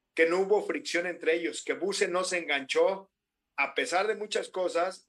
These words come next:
yo creo que no se enganchó con ellos y que, eh,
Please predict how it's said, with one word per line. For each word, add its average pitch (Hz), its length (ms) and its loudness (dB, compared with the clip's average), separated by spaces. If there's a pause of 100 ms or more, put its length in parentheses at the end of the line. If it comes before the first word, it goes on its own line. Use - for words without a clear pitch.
(120)
yo 165 340 -2
creo 180 200 -6
que 156 100 -6
no 151 120 -6
se 170 120 -2
enganchó 156 400 -4
con 170 160 -2
ellos 165 500 -2 (400)
y 135 240 0
que, 139 540 4
eh, 131 680 0